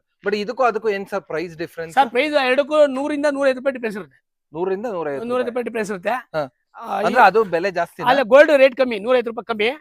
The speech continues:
Speaker 1: ಓ, ಇದು
Speaker 2: ಇದು
Speaker 1: ನಿಮ್ದು ಬೆ-
Speaker 2: ಸಿ ಎಸ್ ಆರ್ ವೈಟ್ ಗೋಲ್ಡ್ ಅನ್ನೋದು ಒಂದು ನೂರೈವತ್ತು ರೂಪಾಯಿ, ಇನ್ನೂರು ರೂಪಾಯಿ ಯಾವಾಗ್ಲೂ ಜಾಸ್ತಿ ಇರುತ್ತೆ.
Speaker 1: ಓ, ಇದು ಜಾಸ್ತಿ.
Speaker 2: ಹೌದು, ಜಾಸ್ತಿ. ಈಗ ನೆನ್ನೆ ಮೊನ್ನೆ ರೇಟು ಅದು ಐನೂರು, ನಾನು ಕೊಟ್ಟಾಗ ಐನೂರು ಚಿಲ್ಲರೆ ಇತ್ತು.
Speaker 1: ಹ್ಮ್.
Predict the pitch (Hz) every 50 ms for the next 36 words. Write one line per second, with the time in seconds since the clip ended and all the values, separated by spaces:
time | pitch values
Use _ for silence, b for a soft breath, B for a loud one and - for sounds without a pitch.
0 | _ - 170 175 165 165 160 170 - 311 302 233 220 294 320 285 - 302 277 240
1 | 269 294 285 285 285 277 269 277 294 320 311 285 262 262 262 277 277 285 285 269
2 | 277 277 - 294 285 262 269 269 269 277 254 233 262 277 254 220 214 208 - 240
3 | 196 165 147 _ _ 202 202 175 156 156 208 170 139 147 165 196 - _ - 185
4 | 160 - 220 247 262 233 208 202 196 175 - 233 240 240 226 226 240 262 269 240
5 | 233 262 285 285 285 262 247 254 294 294 285 262 247 269 277 262 247 233 262 285
6 | 277 254 240 240 - 233 220 240 262 262 262 254 254 277 294 262 - 277 262 262
7 | 240 202 175 - - 262 285 - - 175 190 185